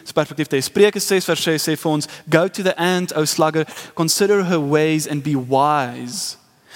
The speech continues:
Without having any chief officer or ruler, she prepares her bread in summer and gathers her food in the harvest." Sien, wanneer die tyd kom om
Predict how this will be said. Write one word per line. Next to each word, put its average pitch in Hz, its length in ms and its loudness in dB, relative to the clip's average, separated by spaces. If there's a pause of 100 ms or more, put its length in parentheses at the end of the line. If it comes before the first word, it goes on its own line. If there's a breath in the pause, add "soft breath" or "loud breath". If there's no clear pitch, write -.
(120 loud breath)
Without 214 340 2
having 190 280 -2
any 202 200 0
chief 220 300 -4
officer 170 500 2
or 165 220 2
ruler, 165 320 4
she 156 180 -6
prepares 175 540 -2
her 190 80 -4
bread 139 400 -2 (300 loud breath)
in 135 100 -4
summer 139 340 -2
and 127 220 -4
gathers 160 420 0
her 143 100 -2
food 123 360 -2
in 120 80 -4
the 113 80 -6
harvest." 120 680 -4 (720 loud breath)
Sien, 180 140 -2
wanneer 175 240 2
die 170 80 -18
tyd 202 320 0
kom 185 220 4
om 170 260 -2